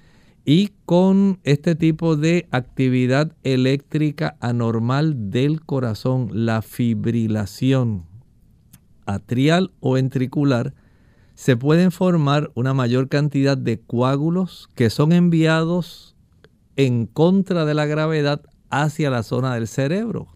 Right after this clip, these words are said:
También llegan a otras áreas del cuerpo, pero si llegan en la dirección, viajan en la dirección del cerebro, van a obstruir alguna de esas arterias.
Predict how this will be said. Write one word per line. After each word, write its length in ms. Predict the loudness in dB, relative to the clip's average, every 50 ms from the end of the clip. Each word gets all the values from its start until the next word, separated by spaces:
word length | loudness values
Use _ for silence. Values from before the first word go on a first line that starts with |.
| _ _
También 420 | -4 -4 -2 0 0 0 0 2
llegan 300 | 0 0 0 0 -2 -2
a 80 | -2 -2
otras 340 | -4 -2 -4 -4 -4 -2 -2
áreas 460 | -2 -2 -4 -6 -8 -10 -12 -18 _ _ _ -8
del 260 | -6 -4 -4 -4 -4
cuerpo, 560 | -2 0 2 2 0 0 -4 -10 -16 -16 -18 _ _ _ _ _ _ _ _ _ _ _ _
pero 340 | 2 4 4 6 4 2
si 320 | 0 0 0 0 0 2 2
llegan 520 | 0 0 2 2 2 2 0 0 -2 -4 -6 _
en 220 | 0 2 4 4 4
la 100 | 4 2
dirección, 680 | 2 0 0 -2 -4 -4 -2 0 0 2 0 0 -2 0
viajan 380 | 0 0 0 0 0 0 -2
en 100 | -2 -2
la 100 | -2 -2
dirección 460 | -2 -2 -2 -4 -4 -4 -4 -2 -2
del 120 | -2 -2 -4
cerebro, 600 | -4 -4 -4 -2 -2 -2 -2 -4 -4 -6 -6 -8 _ _ _ _ _ _ _ _ _ -6 -2
van 240 | 0 2 2 2
a 120 | 2 2 0
obstruir 600 | 0 -2 -6 -6 -6 -4 -2 0 2 2 2 2
alguna 380 | 0 0 0 -2 -2 0 0
de 60 | -2 -2
esas 260 | -2 -4 -4 -4 -2
arterias. 840 | -4 -4 -6 -6 -4 -4 -4 -4 -4 -6 -8 -12 -16 -20 -20 _ _